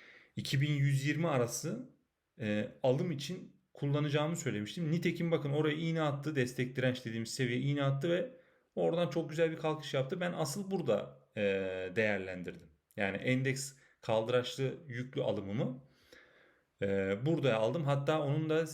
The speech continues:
e, screenshot'ını atmıştım, e, şeye, e, Çitçet'e ya da teknik kısma sanırım. Şimdi burada şunu görmek istiyorum. Yani bütün endekslerde aynı şeyi görmek istiyorum. Ortalamaların üstüne çıktığını görmek istiyorum. Ve orada kalıcılık. Şimdi mesela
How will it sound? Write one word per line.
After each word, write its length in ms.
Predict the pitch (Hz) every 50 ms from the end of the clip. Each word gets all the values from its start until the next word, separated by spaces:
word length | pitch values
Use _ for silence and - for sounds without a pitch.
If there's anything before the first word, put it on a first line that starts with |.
| - -
e, 100 | 123 123
screenshot'ını 720 | 123 - - - - 151 147 139 - 135 135 - 160 151
atmıştım, 540 | 139 135 - 156 139 - - - - - - - - -
e, 500 | 113 101 101 104 98 90 90 - - -
şeye, 380 | - - 104 104 120 156 - - - - - _ - - - - _ _ _ _ _ _ -
e, 320 | - 101 98 101 101 98
Çitçet'e 460 | - - 120 104 - - 117 113 123
ya 160 | 117 110 107 104
da 340 | 113 113 117 - - 120
teknik 380 | - - 117 - - 127 - -
kısma 220 | - - - 104
sanırım. 420 | 101 - 107 107 123 139 139 139 - - - - - -
Şimdi 200 | - - 170 160
burada 240 | 180 202 208 208 196 - - - _ -
şunu 320 | - - - - 175 190 202
görmek 340 | 196 180 151 120 110 101 -
istiyorum. 360 | - - - - 95 98 101
Yani 180 | 104 101 98
bütün 160 | 127 135 - 202
endekslerde 480 | 202 190 180 175 143 - 175 170 170
aynı 160 | 165 160 160
şeyi 180 | 139 151 156 151
görmek 280 | 143 135 110 98 95 -
istiyorum. 300 | - - 101 90 - - - - - - _ _ -
Ortalamaların 760 | - 147 160 165 160 165 180 185 185 185 196 202 196 196 190
üstüne 380 | 180 175 - - 185 190 185 -
çıktığını 600 | - - - - - 175 180 180 - - - - - _ _ _ _ _ _ -
görmek 380 | 110 117 110 104 98 98 98 -
istiyorum. 480 | - - - - 104 92 90 - - - _ -
Ve 60 | 151
orada 340 | 156 151 160 160 160 170 -
kalıcılık. 520 | - 147 143 147 143 139 143 139 135 -
Şimdi 200 | - - 160 160
mesela 460 | 160 156 156 156 156 160 151 - -